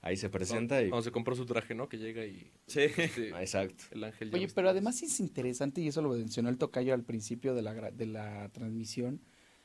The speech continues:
Speaker 4: cómo la, el manejo de los idiomas.
Speaker 2: Ah,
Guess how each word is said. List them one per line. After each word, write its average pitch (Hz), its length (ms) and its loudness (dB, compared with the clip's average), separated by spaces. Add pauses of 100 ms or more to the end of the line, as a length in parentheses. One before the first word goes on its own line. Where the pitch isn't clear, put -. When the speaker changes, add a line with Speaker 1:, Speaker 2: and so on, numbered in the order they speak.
(520)
Speaker 4:
cómo 170 260 6
la, 170 140 4
el 151 200 0
manejo 139 340 2
de 165 40 2
los 123 180 -4
idiomas. 120 540 -2 (600)
Speaker 2:
Ah, 123 140 -8